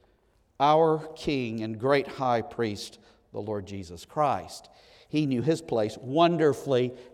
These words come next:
and gloriously. So tonight we look at the sad fact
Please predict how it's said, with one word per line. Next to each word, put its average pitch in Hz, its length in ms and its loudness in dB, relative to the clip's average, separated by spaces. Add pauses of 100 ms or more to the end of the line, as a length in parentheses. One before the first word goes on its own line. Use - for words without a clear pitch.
and 135 260 -2
gloriously. 127 1040 6 (600)
So - 180 2
tonight 220 600 2
we 175 180 0
look 202 340 2
at 165 380 0
the 151 80 0
sad 196 480 0
fact 95 640 -4